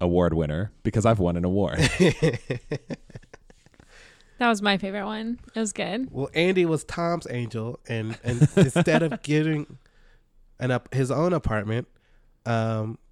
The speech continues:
Speaker 2: he gave a thousand dollars to Tom so he could buy a share into this club. So he walks into the club. He's, like, feeling himself.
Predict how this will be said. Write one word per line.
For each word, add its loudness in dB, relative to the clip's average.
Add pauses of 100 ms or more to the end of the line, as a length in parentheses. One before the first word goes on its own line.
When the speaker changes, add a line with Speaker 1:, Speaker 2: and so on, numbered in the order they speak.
(120)
Speaker 2:
he -6
gave -4
a -4
thousand -4
dollars -2
to -8
Tom -4
so -4
he -4
could -6 (680)
buy -4
a -4
share -4
into -10
this -8
club. -4 (380)
So 6
he 6
walks 6
into 0
the 2
club. 4
He's, -2
like, -2 (100)
feeling -2
himself. -2